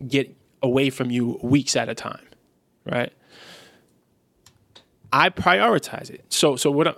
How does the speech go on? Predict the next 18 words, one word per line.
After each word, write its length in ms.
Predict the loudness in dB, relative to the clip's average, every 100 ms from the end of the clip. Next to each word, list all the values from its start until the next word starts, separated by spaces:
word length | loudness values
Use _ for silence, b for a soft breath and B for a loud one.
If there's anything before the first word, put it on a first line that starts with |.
| -4
okay, 240 | -4 -4 -8 -20 -8
let 120 | -2
me 60 | 0
back 220 | 0 -2
up 160 | -6 -10 _ -10
'cause 140 | -4
I 80 | -2
was 100 | -2
giving 400 | -2 -2 -2 -4
the 80 | -4
example 480 | -4 -2 -4 -4 -6
of 180 | -6 -8
you 580 | -8 -2 2 2 0 -4 b b b b b _ _ _ _ _ _ _ _
h-, 220 | -8 -8 -6
having 580 | -2 0 0 -4 -6 -6
the 100 | -2
day 220 | -2 -2
happen 580 | -2 -4 -6 -8 -8